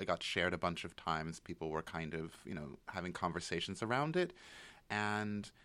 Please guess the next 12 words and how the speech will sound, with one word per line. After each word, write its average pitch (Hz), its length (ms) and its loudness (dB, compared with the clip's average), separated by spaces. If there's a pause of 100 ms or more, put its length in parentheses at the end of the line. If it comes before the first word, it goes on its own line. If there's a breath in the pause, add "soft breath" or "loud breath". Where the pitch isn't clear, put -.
(160 soft breath)
it 95 120 0
was 98 160 0
a 101 60 2
way 95 200 4
for - 180 -6
me 92 180 0
to 90 80 0
talk 87 360 0
about, 85 580 2
uh, 78 640 0 (100)
Morris 87 400 0
Rosenfeld 113 840 2